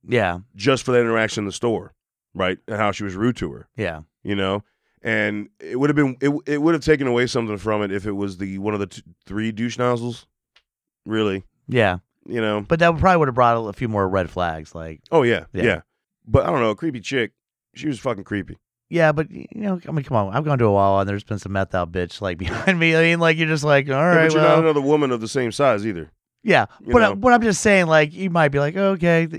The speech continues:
Speaker 1: and, like, "I'm, I'm gonna go to my car. You fucking go behind the store, do what you need to do, whatever." Like,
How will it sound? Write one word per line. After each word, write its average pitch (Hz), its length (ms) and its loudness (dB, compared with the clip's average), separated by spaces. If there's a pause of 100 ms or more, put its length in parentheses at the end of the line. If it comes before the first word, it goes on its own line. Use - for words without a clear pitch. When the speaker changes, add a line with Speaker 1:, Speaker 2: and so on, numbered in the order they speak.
(200)
Speaker 1:
and, 160 160 -2
like, 131 200 2 (100)
"I'm, 110 260 -8
I'm 92 120 -6
gonna 101 140 -6
go 107 60 -2
to 120 40 -2
my 160 120 2
car. 123 340 2 (260)
You 104 280 -8 (280)
fucking 113 340 -8
go 117 180 -10
behind 117 360 0
the 127 60 -2
store, 123 320 0
do 113 140 0
what 120 80 0
you 131 80 0
need 147 180 2
to 131 80 0
do, 120 100 6
whatever." 117 400 6
Like, 117 260 2